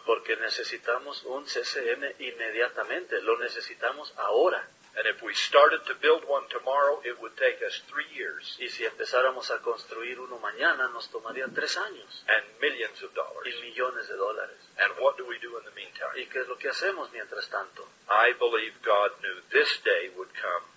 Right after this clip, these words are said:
Speaker 2: the day we broke ground for this school.
Speaker 1: Yo creo que Dios sabía que este día llegará en aquel día en que se abrió la tierra para iniciar
Speaker 2: And what a
Speaker 1: esta escuela.
Speaker 2: compliment to Mexico.
Speaker 1: Y qué cumplido tan grande para México.
Speaker 2: There is literally, and I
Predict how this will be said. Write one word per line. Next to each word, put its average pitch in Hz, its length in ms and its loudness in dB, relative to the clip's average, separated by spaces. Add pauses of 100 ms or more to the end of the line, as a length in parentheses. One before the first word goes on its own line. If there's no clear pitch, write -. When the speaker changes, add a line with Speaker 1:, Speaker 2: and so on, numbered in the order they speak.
(160)
Speaker 2:
the 90 200 -6
day 107 200 2
we 98 240 -12
broke 95 200 -2
ground 82 340 -4
for - 180 -4
this 82 140 -10
school. - 280 -8 (220)
Speaker 1:
Yo 139 180 4
creo 117 280 0
que 113 140 0
Dios 117 200 0
sabía 113 480 0
que 110 120 -4
este 110 220 -6
día 110 220 -4
llegará 101 400 -4 (260)
en 113 120 -6 (100)
aquel 131 300 -10
día 135 240 -4 (100)
en 123 240 -10
que 113 120 -10
se 110 360 -10
abrió 110 320 -4
la 120 120 -4
tierra 107 440 -2
para 95 180 -6 (140)
iniciar 107 480 2
Speaker 2:
And 98 180 -8
what 135 240 8
a 160 60 4
Speaker 1:
esta 143 80 0
escuela. 147 320 2
Speaker 2:
compliment - 540 -8
to 117 100 -8
Mexico. - 480 -4 (240)
Speaker 1:
Y 131 140 -6
qué 151 180 -6
cumplido 151 520 -8
tan 135 180 -10
grande 120 340 -4
para 98 240 -8
México. 95 240 -12
Speaker 2:
There 127 240 6
is 120 160 -2
literally, 127 560 2 (240)
and 101 100 -8
I 104 120 -4